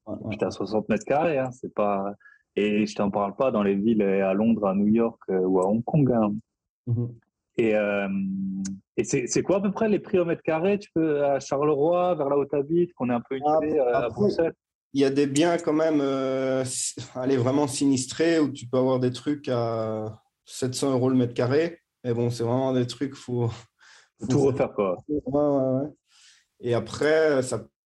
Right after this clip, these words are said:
Speaker 1: peut, ça peut augmenter, euh, allez, des maisons, on va dire, euh, de cent, cent septante mètres carrés. Tu vois, c'est un peu ça, c'est, euh, quatre cent mille, quatre cent cinquante mille, là, là où
Speaker 2: Ouais,
Speaker 1: j'habite.
Speaker 2: donc c'est quand même... ouais,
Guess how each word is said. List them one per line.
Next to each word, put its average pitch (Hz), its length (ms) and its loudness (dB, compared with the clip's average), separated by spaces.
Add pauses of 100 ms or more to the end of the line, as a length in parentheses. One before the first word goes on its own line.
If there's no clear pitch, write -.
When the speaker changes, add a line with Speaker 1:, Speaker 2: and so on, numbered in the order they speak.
(140)
Speaker 1:
peut, 120 220 -6
ça 117 260 -6
peut 131 160 -4
augmenter, 131 680 0
euh, 113 440 -2 (380)
allez, 120 240 -6
des 117 120 -4
maisons, 117 540 0
on 113 40 -4
va 113 120 0
dire, 117 320 -2
euh, 113 240 -2
de 110 220 -8
cent, 120 600 -2 (600)
cent - 180 -4
septante 120 440 -2
mètres 120 180 0
carrés. 143 520 2 (320)
Tu 107 60 -12
vois, 127 160 -2
c'est 123 140 -8
un 110 80 -8
peu 113 140 -6
ça, 139 280 0
c'est, 120 300 -2
euh, 107 280 -2 (460)
quatre 117 160 0
cent 123 200 0
mille, 143 180 2
quatre 135 160 -2
cent 123 140 -4
cinquante 120 400 -4
mille, 143 260 0 (640)
là, 117 240 2
là 113 180 2
où 117 40 4
Speaker 2:
Ouais, 117 60 2
Speaker 1:
j'habite. 123 180 2
Speaker 2:
donc - 160 0
c'est - 120 -10
quand - 180 -4
même... 117 180 0 (480)
ouais, 107 160 2